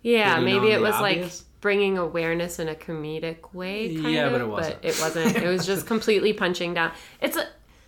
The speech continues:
Speaker 1: there is still some punching down humor coming out there, especially with, like, the transphobia and all of that going
Speaker 2: Yeah.
Speaker 1: on.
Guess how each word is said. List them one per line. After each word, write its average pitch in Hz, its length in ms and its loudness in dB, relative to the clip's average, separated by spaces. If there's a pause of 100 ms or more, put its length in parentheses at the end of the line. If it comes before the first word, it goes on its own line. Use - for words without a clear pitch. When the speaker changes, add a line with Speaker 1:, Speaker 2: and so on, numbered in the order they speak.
(540)
Speaker 1:
there 240 160 6
is 254 260 4
still 226 280 4
some 214 220 0
punching 180 340 0
down 170 220 0
humor 170 600 0 (880)
coming 190 340 -2
out 160 240 -2
there, 165 280 0
especially 175 400 -2
with, 165 120 0
like, 160 180 -8
the 160 140 -6 (160)
transphobia 165 580 -2
and 156 100 -4
all 151 200 -4
of 151 60 -8
that 156 360 -6 (260)
going 175 260 -2
Speaker 2:
Yeah. 170 80 0
Speaker 1:
on. 160 280 -2